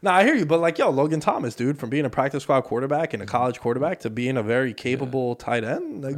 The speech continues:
Speaker 2: Right.
Speaker 1: yeah, absolutely. Hats off to him.
Speaker 2: And J D McKissick as well. He started out in the Falcons practice squad as a receiver, and now he's, like, a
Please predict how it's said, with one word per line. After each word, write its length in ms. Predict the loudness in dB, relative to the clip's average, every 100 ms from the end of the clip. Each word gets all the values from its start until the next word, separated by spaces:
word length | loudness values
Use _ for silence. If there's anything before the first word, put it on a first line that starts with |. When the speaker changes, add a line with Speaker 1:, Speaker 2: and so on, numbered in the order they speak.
| -8
Speaker 2:
Right. 320 | -8 -8 -8 -4
Speaker 1:
yeah, 200 | -2 0
absolutely. 400 | -2 -2 -6 -4
Hats 240 | -6 -8
off 140 | -12 0
to 60 |
him. 60 | 2
Speaker 2:
And 300 | 4 0 -2
J 240 | 2 4
D 200 | 4 2
McKissick 440 | 0 0 0 0 -2
as 160 | 0
well. 220 | 4 6 4
He 260 | 0 -6
started 320 | 0 2 4
out 160 | 4 2
in 60 | 0
the 40 |
Falcons 340 | 0 0 0 -2
practice 260 | -2 -2
squad 200 | -2 0
as 100 | 0
a 40 | -2
receiver, 460 | -4 -2 -2 -2 -2
and 200 | -4 -2
now 300 | 0 0 -2
he's, 340 | -6 -6 -6
like, 160 | -6 -4
a 320 | -4 -4